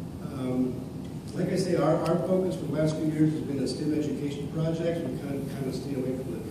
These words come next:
commercial aspect a little bit of it. We haven't done a whole lot of upgrades, but the upgrades we have done are, are, I think, in line with what people have been asking for for years. On the larger rockets, down to, we're down to the four-inch rockets now. We're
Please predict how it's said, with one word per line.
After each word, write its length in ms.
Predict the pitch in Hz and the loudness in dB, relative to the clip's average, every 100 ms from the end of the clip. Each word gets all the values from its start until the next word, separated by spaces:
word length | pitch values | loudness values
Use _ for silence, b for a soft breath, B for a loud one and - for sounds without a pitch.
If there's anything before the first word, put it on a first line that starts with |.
| - | -6
commercial 320 | 127 123 127 | -4 -4 -4
aspect 320 | 127 127 - - | -6 -6 -6 -6
a 120 | - | -6
little 200 | 127 151 | -4 -2
bit 120 | 156 | 0
of 120 | 156 160 | 0 0
it. 60 | |
We 80 | 131 | -2
haven't 200 | 127 127 | -4 -4
done 120 | 123 | -6
a 80 | - | -6
whole 240 | 127 131 127 | -6 -4 -2
lot 40 | |
of 160 | 127 - | -2 -2
upgrades, 400 | 127 127 - - - - - - - - | -2 -2 -4 -8 -10 -10 -10 -10 -8 -4
but 240 | 135 135 | -2 -2
the 120 | 143 | -2
upgrades 280 | 147 143 123 | -2 -2 -2
we 120 | 120 | -2
have 160 | 131 131 | 0 0
done 160 | 131 127 | 2 2
are, 160 | - - - | 2 -2 -4
are, 200 | - - - | -6 -6 -6
I 80 | - | -6
think, 280 | - 131 - - - - - - - - 131 | -4 -4 -4 -6 -10 -10 -10 -8 -10 -8 -4
in 120 | 127 | -2
line 200 | 123 135 | 0 0
with 160 | 131 120 | 0 0
what 40 | |
people 200 | - - | -2 -2
have 80 | - 120 | -4 -4
been 80 | |
asking 240 | 120 - - | -6 -6 -6
for 120 | 113 110 110 | -6 -6 -4
for 40 | 110 | -4
years. 240 | 117 - - | -2 -2 -4
On 600 | - - - - - 117 | -6 -8 -10 -10 -6 -4
the 120 | - 131 | -2 2
larger 280 | 151 151 - - - - | 2 2 -2 -4 -8 -8
rockets, 420 | 127 - - - - | -2 0 0 0 -2
down 240 | 127 123 123 | -2 -2 -2
to, 80 | 127 123 120 - - - | -2 -2 -4 -6 -8 -8
we're 120 | 123 123 | -6 -4
down 240 | 135 135 | -2 -2
to 80 | 120 | -2
the 80 | 117 | -4
four-inch 320 | 135 135 127 131 | -4 -2 -2 -2
rockets 320 | 123 120 - 123 | -4 -4 -6 -6
now. 120 | 123 | -4
We're 160 | 120 | -4